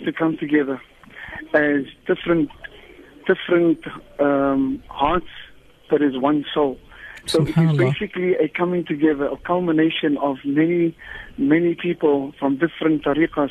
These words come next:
Speaker 1: coming together, but as if we were one soul, standing in
Speaker 2: Mm.
Speaker 1: front of Allah subhanahu wa ta'ala
Speaker 2: Subhanahu
Speaker 1: in
Speaker 2: jalla
Speaker 1: praise
Speaker 2: wa
Speaker 1: of the
Speaker 2: ala.
Speaker 1: Nabi Muhammad sallallahu alaihi wasallam and making dhikrullah.
Speaker 2: Sallallahu alayhi wa sallam.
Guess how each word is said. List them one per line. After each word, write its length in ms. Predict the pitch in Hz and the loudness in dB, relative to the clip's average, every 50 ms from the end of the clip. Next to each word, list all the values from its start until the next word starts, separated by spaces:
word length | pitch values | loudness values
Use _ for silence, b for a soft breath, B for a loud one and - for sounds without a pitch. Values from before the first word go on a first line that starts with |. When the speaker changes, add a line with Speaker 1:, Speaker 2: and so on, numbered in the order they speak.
| - - | -4 -4
Speaker 1:
coming 260 | 175 170 175 170 156 - | -4 -4 -2 -4 -4 -6
together, 400 | 156 135 151 147 139 139 131 B B B B B B B - | -2 0 2 2 2 0 -4 B B B B B B B -2
but 140 | - 156 151 | 0 0 2
as 120 | 165 170 156 160 - | 2 0 0 -2 -4
if 120 | 226 196 - - - - - - - - B B B B B B B - | -4 -4 -4 -4 -10 -14 -14 -16 -18 -20 B B B B B B B 0
we 160 | 147 151 165 | 2 4 4
were 140 | 156 151 156 | 4 4 2
one 260 | 139 147 151 151 147 - - | 2 2 0 -2 -2 -4 -2
soul, 300 | 156 147 143 135 123 - - - - - - | 0 0 0 0 -2 -6 -12 -20 -20 -4 -2
standing 320 | - 170 170 190 160 156 | 2 2 4 4 4 4
in 60 | 156 151 | 2 2
Speaker 2:
Mm. 40 | 151 | 2
Speaker 1:
front 200 | 143 147 147 147 | 2 0 -2 -2
of 80 | 139 | -4
Allah 300 | 143 139 135 143 147 147 143 - | -4 -2 0 0 -2 -2 -4 -6
subhanahu 460 | 147 139 131 120 - - 147 151 143 131 | -4 -4 -4 -4 -2 -2 0 0 0 0
wa 60 | 135 | 0
ta'ala 380 | - - 123 135 143 139 135 - | -2 -2 0 0 0 0 0 -2
Speaker 2:
Subhanahu 360 | 151 - - 160 156 151 143 - 147 - | -2 0 2 2 4 4 2 2 0 0
Speaker 1:
in 140 | 156 - - | 0 0 0
Speaker 2:
jalla 60 | - | 0
Speaker 1:
praise 220 | - 160 160 160 | 2 2 2 2
Speaker 2:
wa 60 | 156 143 | 0 0
Speaker 1:
of 60 | 151 | 2
the 60 | 139 | 2
Speaker 2:
ala. 120 | 143 143 | 0 2
Speaker 1:
Nabi 120 | 143 147 143 | 2 2 2
Muhammad 380 | 143 135 - 151 143 143 135 - | 0 0 0 0 0 0 0 0
sallallahu 220 | - 139 127 - | 0 -2 -2 0
alaihi 140 | - 143 135 | -2 -2 0
wasallam 220 | 135 135 131 - | 0 -2 -2 0
and 100 | 147 139 | 2 2
making 280 | 143 143 - - 147 139 | 2 2 2 0 0 0
dhikrullah. 280 | 135 139 - - 175 165 | 0 -2 0 2 2 4
Speaker 2:
Sallallahu 260 | 160 147 143 151 143 | 4 2 2 2 2
alayhi 320 | 143 143 147 147 - - - | 2 2 0 0 0 0 2
wa 60 | 165 | 2
sallam. 180 | 160 156 147 | 4 4 2